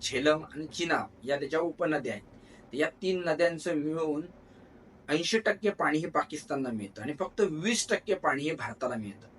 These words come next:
आणि या ऐंशी टक्के पाण्यावर पाकिस्तान हा खूप मोठ्या प्रमाणात अवलंबून आहे. कारण का, पाकिस्तानचं जे सिंचन क्षेत्र आहे, ते ऐंशी टक्के सिंचन क्षेत्र हे याच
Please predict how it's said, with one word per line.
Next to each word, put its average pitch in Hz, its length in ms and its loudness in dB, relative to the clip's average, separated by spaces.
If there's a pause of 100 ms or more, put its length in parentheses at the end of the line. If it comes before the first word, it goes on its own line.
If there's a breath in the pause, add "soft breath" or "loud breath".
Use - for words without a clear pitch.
(440)
आणि 139 220 -2
या 185 240 2
ऐंशी 147 340 -2
टक्के 202 380 -2
पाण्यावर 156 640 2
पाकिस्तान - 560 -4
हा 180 180 4 (120)
खूप 202 180 -2
मोठ्या 151 360 -4
प्रमाणात 156 440 0 (140)
अवलंबून 135 460 0
आहे. - 280 -10 (160)
कारण 151 200 2
का, 185 220 0
पाकिस्तानचं 160 800 -4
जे 196 180 0 (360 loud breath)
सिंचन 180 540 2
क्षेत्र 165 340 -2
आहे, - 220 -4 (580 loud breath)
ते - 180 -4
ऐंशी 175 400 0
टक्के 196 400 0
सिंचन 160 480 -2
क्षेत्र 147 400 -4 (380 loud breath)
हे 175 360 0
याच 160 540 4